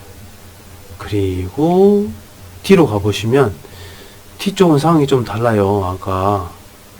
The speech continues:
여기도 낮았는데 이 집은 높아요.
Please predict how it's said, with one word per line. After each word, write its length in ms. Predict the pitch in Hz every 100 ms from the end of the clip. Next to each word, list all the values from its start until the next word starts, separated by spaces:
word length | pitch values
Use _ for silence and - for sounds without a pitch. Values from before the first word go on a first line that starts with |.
| - - -
여기도 640 | 117 117 160 156 147 120 90 - - - - - - - - - -
낮았는데 800 | 98 107 147 143 110 104 120 92 - - - - - -
이 60 |
집은 440 | 110 117 110 107 92 -
높아요. 640 | 107 107 131 117 104 101